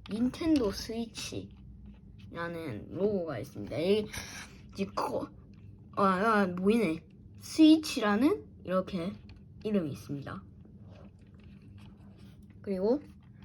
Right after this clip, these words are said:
두 개 아날로그 스틱. 뭐, 이거는 마이너스 버튼, 플러스 버튼, 카메라, 이거 뭐더라, 이거?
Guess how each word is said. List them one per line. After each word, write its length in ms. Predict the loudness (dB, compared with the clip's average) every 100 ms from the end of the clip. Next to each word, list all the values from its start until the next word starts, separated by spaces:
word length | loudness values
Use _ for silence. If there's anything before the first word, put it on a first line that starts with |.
| -18
두 180 | -10 4
개 200 | 8 8
아날로그 600 | 8 4 4 6 6 6
스틱. 480 | 0 -10 -12 -10 -10 -12 -12 -10 -10 -14 -20 -20 -20 -20 -20 -20 -20 -20 -20 -14
뭐, 260 | -12 -12 -14 -10
이거는 640 | -4 -2 -2 -2 -4 -4
마이너스 520 | -2 0 0 -2 -4
버튼, 340 | -8 -8 -8 -4
플러스 340 | -4 -4 -6
버튼, 500 | -12 -10 -6 -4 -6 -8 -20 -20 -20 -18
카메라, 680 | -8 -4 -2 0 0 -2 -6 -14 -20 -16
이거 380 | -8 -4 -4 -8 -14 -18 -16 -16 -16 -18 -16 -16 -14 -14 -10
뭐더라, 500 | -2 0 2 2 2
이거? 260 | 0 -4